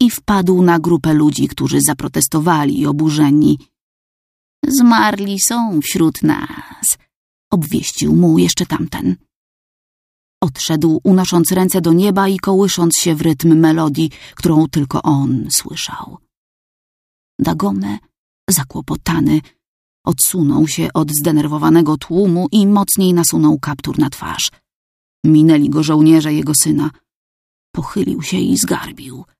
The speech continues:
Obserwowali go przez chwilę, ale poszli dalej, gdy upewnili się, że nie wszczyna bijatyki. Nieśli w dłoniach dzbany z miodem, nie mieli ochoty brać udziału w żadnej kłótni,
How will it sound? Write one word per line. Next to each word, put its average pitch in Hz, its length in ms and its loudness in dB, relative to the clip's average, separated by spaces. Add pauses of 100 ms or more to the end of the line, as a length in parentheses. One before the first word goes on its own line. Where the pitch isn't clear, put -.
(580)
Obserwowali 214 800 -2
go 214 140 -2
przez 208 240 -2
chwilę, 185 500 -2
ale 196 200 0
poszli 190 440 -4
dalej, 160 400 0 (420)
gdy 185 160 -2 (140)
upewnili 156 600 2
się, 160 300 -2
że 165 160 2
nie 170 140 2
wszczyna 139 400 0
bijatyki. - 720 -6 (840)
Nieśli 165 420 2
w 160 40 -8
dłoniach 165 400 0
dzbany 160 440 2
z 151 100 0
miodem, 175 520 2 (240)
nie 202 220 6
mieli 180 320 2
ochoty 151 420 -2
brać 156 240 -2
udziału 165 340 0
w 156 60 -8
żadnej 160 380 2
kłótni, 156 560 0